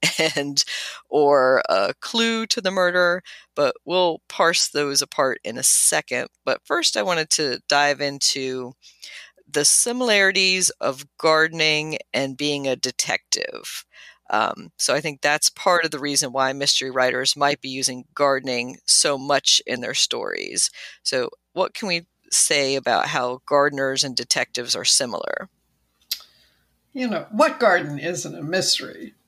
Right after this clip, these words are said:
Speaker 2: Let's
Speaker 1: Mm-hmm.
Speaker 2: face it. You know, one year a plant will do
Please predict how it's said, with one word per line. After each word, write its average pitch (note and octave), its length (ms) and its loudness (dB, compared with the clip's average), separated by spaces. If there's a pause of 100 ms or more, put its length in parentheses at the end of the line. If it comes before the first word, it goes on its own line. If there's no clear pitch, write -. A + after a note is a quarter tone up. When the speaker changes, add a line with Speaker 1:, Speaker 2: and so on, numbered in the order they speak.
Speaker 2:
Let's G#3+ 260 2
Speaker 1:
Mm-hmm. F#3+ 100 -2
Speaker 2:
face D#3 260 2
it. - 220 -10
You G3+ 140 0
know, F#3 460 0
one G#3+ 380 4
year E3 580 2
a E3+ 80 -2
plant F#3+ 400 2
will E3+ 160 -2
do D#3 440 0